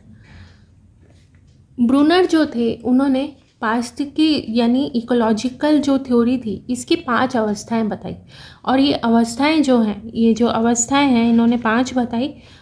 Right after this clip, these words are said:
और ये अवस्थाएं इन्होंने एक सर्कल के अंदर बताई थी। तो ये दोनों चीज़ें इंपॉर्टेंट हैं।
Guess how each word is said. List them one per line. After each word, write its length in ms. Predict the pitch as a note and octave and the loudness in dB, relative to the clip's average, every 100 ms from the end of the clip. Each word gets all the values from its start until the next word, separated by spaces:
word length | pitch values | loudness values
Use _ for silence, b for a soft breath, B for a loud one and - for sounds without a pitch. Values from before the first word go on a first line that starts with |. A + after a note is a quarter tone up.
| B - | B -4
और 160 | A#3+ | 0
ये 140 | B3+ C#4 | 0 0
अवस्थाएं 560 | A#3 A#3 A#3 B3 C#4+ | 2 0 -2 -2 0
इन्होंने 340 | C4+ A#3 A#3 A#3 | 2 4 4 2
एक 140 | A3+ | -2
सर्कल 460 | - G#3+ G#3 A#3 A#3 | -4 -4 -4 -4 -4
के 180 | B3+ | -4
अंदर 380 | A#3+ G#3 G#3+ C#4 - - | -4 -2 -2 -2 -6 -8
बताई 360 | G#3 G3+ F#3+ F#3+ | -6 -6 -8 -10
थी। 320 | - F#3+ - B B B B | -12 -16 -18 B B B B
तो 120 | - A3+ | -4 0
ये 300 | A3+ B3 C#4+ | 2 2 2
दोनों 320 | C#4 C#4 D4 | 0 0 0
चीज़ें 380 | C#4 C4+ C#4 D4+ | 0 0 0 0
इंपॉर्टेंट 680 | A#3+ A3 G#3+ G3 A3 A3+ | 0 2 0 -2 -4 -4
हैं। 440 | A3+ B3+ D4 - | -4 -6 -8 -16